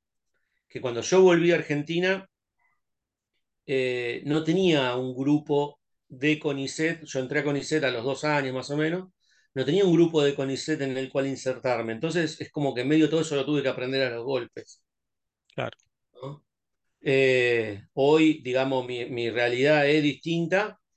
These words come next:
Speaker 1: porque, viste, como, como pasa en todos lados, el problema es el primer millón,
Speaker 2: Sí.
Speaker 1: ¿no? Eh, una vez que vos ya más o menos te armaste de un grupo base, la pegaste con algunas cosas, eh,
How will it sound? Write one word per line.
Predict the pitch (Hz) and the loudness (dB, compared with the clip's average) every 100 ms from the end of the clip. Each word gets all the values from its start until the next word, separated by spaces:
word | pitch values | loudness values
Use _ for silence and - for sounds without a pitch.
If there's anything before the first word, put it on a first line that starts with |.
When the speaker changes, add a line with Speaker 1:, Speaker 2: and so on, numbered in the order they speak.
| _ _ - | _ _ -6
Speaker 1:
porque, | 127 117 135 | -6 -2 -4
viste, | 139 | -2
como, | 120 117 113 104 101 92 | -4 -4 -4 -6 -10 -14
como | - 110 107 98 | -12 -8 -8 -6
pasa | 123 - | -6 -4
en | 117 | -4
todos | 123 123 | -2 0
lados, | 143 123 113 | 2 2 0
el | |
problema | 110 127 147 131 | -2 -2 0 0
es | |
el | 123 | -2
primer | 123 123 120 | -4 -4 -4
millón, | 117 135 104 92 _ _ _ _ _ _ _ - | -4 -2 -4 -8 _ _ _ _ _ _ _ -12
Speaker 2:
Sí. | - | -8
Speaker 1:
¿no? | 117 123 - _ _ _ _ - | -6 -8 -16 _ _ _ _ -4
Eh, | 127 120 113 110 104 107 | 0 2 2 0 -2 -4
una | 127 139 139 | -2 0 2
vez | 147 | 0
que | 147 | 0
vos | 139 143 139 | 2 2 0
ya | 139 | -2
más | 143 131 143 | -2 -6 -6
o | |
menos | 147 147 | -4 -4
te | 139 | -2
armaste | 139 147 143 143 | -4 -4 -4 -4
de | |
un | 139 | 0
grupo | 143 151 151 | 0 0 0
base, | 151 156 151 143 - 139 135 135 135 131 _ _ - | 2 2 0 -2 -4 -6 -2 -2 -2 -4 _ _ -4
la | 131 127 | -2 0
pegaste | 131 151 151 151 131 | 0 2 0 -2 -2
con | 131 131 | -2 -2
algunas | 131 135 147 143 | -2 -2 -2 -2
cosas, | - 175 165 180 180 180 - _ _ _ _ _ 143 | -2 0 0 0 -2 -2 -14 _ _ _ _ _ -8
eh, | 131 123 120 113 113 110 107 104 | -4 -4 -2 -4 -6 -8 -12 -16